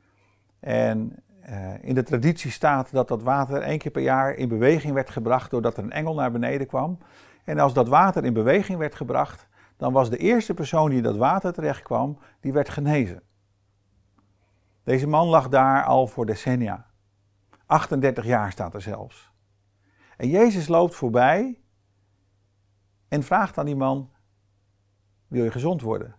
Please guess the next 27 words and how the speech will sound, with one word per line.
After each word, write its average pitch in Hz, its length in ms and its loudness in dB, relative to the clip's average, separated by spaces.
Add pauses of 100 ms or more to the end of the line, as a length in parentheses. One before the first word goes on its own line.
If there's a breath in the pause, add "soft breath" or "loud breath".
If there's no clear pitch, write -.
(220)
Wil 110 140 -2
je 113 80 0
genezen 139 520 -2
worden?" - 280 -14 (920)
Als 139 140 -4
je 151 60 -6
verder 208 240 4
leest 185 220 4
in 170 60 -4
dit 156 160 0
verhaal 156 340 -2
in 160 60 -4
Johannes, 151 420 -2
dan 139 220 0
ontdek 139 280 -2
je 160 140 -8
dat 143 320 0 (420 soft breath)
de 120 300 0
vraag 165 320 4
niet 196 200 2
alleen 160 480 0 (200)
apart - 400 2
is, 208 220 -4
maar 131 160 0
dat 131 140 2
het 135 160 -8
antwoord 170 580 0